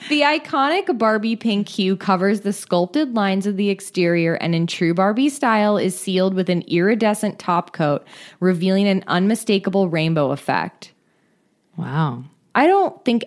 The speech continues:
Speaker 1: anyone should have a pink car unless they're Angelin, personally. And if you have three hundred thousand dollars to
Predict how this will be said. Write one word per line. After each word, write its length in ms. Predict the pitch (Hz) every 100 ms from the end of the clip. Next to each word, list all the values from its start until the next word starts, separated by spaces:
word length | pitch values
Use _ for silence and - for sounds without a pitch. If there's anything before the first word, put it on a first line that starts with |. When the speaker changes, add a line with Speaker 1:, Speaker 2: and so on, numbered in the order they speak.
| -
Speaker 1:
anyone 440 | 190 190 202 196
should 160 | 196 190
have 160 | 175
a 80 | 165
pink 280 | 165 160 -
car 300 | - 156 160
unless 320 | 160 151 147
they're 140 | -
Angelin, 840 | 131 139 143 139 131 127 - 185 180 _ _ -
personally. 840 | 185 156 - 143 131 170 170 180 - _ _ _ _ _ _ _ _ _ _ - - 190
And 120 | 247
if 80 | 262
you 200 | 240 269
have 240 | 320 240 -
three 260 | 196 208
hundred 300 | 208 208 202
thousand 380 | 180 170 170 175
dollars 500 | 160 143 151 165 156
to 380 | - 170 147 147